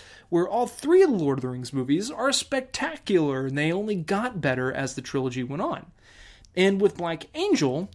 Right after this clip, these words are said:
Christian said that with, you know, you give me a one hundred thousand dollar budget, and I will give you a movie that will rival, you know, Lord of the Rings in storytelling,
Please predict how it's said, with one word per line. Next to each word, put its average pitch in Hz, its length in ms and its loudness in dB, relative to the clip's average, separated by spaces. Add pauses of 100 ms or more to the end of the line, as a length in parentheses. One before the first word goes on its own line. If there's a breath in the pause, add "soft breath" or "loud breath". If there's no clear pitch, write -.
(140)
Christian 240 680 -2
said 370 380 -2
that 160 240 2
with, 185 300 2
you 208 160 2
know, 185 140 2
you 214 180 0
give 269 240 0
me 226 280 -6
a 165 120 2
one 147 180 0
hundred 254 380 -6
thousand 185 320 -2
dollar 143 260 0
budget, 135 500 -6 (540 loud breath)
and 180 180 0
I 190 140 6
will 226 180 4
give 180 320 0
you 175 380 0 (260 loud breath)
a 156 140 2
movie 196 360 2
that 165 220 2
will 143 200 0
rival, 135 800 0 (320 soft breath)
you 156 100 -2
know, 135 140 2
Lord 151 340 4
of 135 40 0
the 139 60 2
Rings 117 540 -4
in 165 100 2
storytelling, 127 1200 0